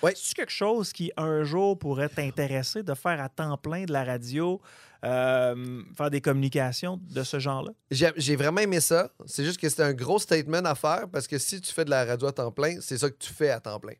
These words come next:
Speaker 2: Ouais.
Speaker 1: Ça veut dire qu'il faut que tu fasses le deuil de d'autres choses. C'est que tu peux pas tout faire dans la vie, tu sais. Si je veux écrire un nouveau show, puis je fais de la radio en même temps, ça demande quand même une coordination d'horaire quand même qui est assez difficile, puis aussi de où tu vas mettre ta créativité, puis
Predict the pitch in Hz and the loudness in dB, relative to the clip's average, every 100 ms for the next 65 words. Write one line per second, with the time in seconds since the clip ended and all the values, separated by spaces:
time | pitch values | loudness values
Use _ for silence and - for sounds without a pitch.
0 | - 113 107 - _ 127 139 151 143 - | -2 0 0 -4 _ -4 -2 -2 -6 -6
1 | - 151 151 135 139 143 120 107 127 120 | 2 2 2 0 2 0 -2 0 0 0
2 | - 113 - - - _ _ - - 143 | -2 -6 -6 -16 -20 _ _ -20 -8 -6
3 | 127 - 143 185 185 165 147 - 131 123 | -6 0 4 4 2 0 0 2 2 2
4 | 110 104 113 110 - 120 127 - 131 117 | -2 -8 -8 -12 -8 -2 -2 -2 -4 -2
5 | 139 135 156 135 127 123 131 120 - 156 | -2 0 0 0 0 0 0 0 2 2
6 | 175 - _ _ - - 135 123 120 117 | 2 -2 _ _ -8 0 2 4 2 2
7 | 143 135 117 104 139 156 160 - _ _ | 0 0 -2 0 2 2 -2 -10 _ _
8 | _ - 135 139 143 135 135 170 165 123 | _ 0 2 2 0 0 0 2 0 2
9 | 131 123 120 117 151 139 123 120 143 139 | 0 2 -2 0 0 2 2 4 2 0
10 | 127 123 151 143 127 120 110 117 - 160 | 0 0 -2 -4 -2 -2 -4 -8 -4 -2
11 | 160 127 113 143 131 139 151 135 123 135 | -2 -4 -4 0 0 2 -2 0 0 0
12 | 135 120 - 120 - 117 104 151 165 135 | 0 -2 0 -2 -2 -8 -4 0 0 0
13 | 127 | -4